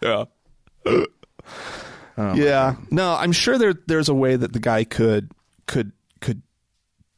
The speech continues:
Speaker 1: get a little religion in there
Speaker 2: Yeah.
Speaker 1: in his company without infringing upon the rights of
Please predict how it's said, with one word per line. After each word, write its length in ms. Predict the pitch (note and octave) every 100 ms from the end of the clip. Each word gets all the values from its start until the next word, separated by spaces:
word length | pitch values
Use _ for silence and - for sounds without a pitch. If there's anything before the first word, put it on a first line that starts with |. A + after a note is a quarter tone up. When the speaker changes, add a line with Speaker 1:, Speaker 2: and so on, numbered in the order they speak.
| -
Speaker 1:
get 140 | F#3
a 40 | F#3+
little 260 | E3 D#3
religion 480 | A#2+ A#2+ B2 A#2 G#2
in 160 | G2 F#2+
there 380 | F2+ F2+ G2 - _
Speaker 2:
Yeah. 240 | F#2 F2+ E2+
Speaker 1:
in 100 | G#2
his 220 | G2 G2+ -
company 560 | - - D2 C#2 A2+ C#3+ _ _ _ _ _ -
without 540 | D3 D#3 C#3+ C#3 - _ _
infringing 680 | B2 B2+ - C3+ B2+ A#2+ A2
upon 320 | A2 G#2+ G2+
the 80 | G2+
rights 340 | F#2+ F#2 -
of 560 | - F#2 F#2 F#2 - -